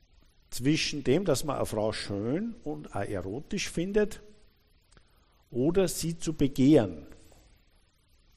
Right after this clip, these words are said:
Und das ist ein schmaler Grat, auf dem wir uns da bewegen. Ich hab da keine schnelle Antwort, wie man da genau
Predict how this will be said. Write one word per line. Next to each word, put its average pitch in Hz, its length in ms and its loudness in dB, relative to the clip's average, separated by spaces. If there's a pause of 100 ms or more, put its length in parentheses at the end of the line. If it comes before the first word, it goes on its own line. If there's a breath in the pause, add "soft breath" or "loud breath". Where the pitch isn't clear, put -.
(640 soft breath)
Und 147 340 -4 (120)
das 160 180 2
ist 185 160 0
ein 156 140 -2
schmaler 123 480 0
Grat, 110 600 0 (320)
auf - 180 -6
dem 117 180 -2
wir 120 80 -2
uns 110 160 -8
da 113 80 -2
bewegen. 113 560 -2 (1120 loud breath)
Ich 117 140 -2
hab - 160 2
da 147 80 2
keine 135 160 -4
schnelle 135 320 0
Antwort, - 680 -4 (220)
wie 120 180 0
man 123 140 0
da 117 100 0
genau 104 320 -2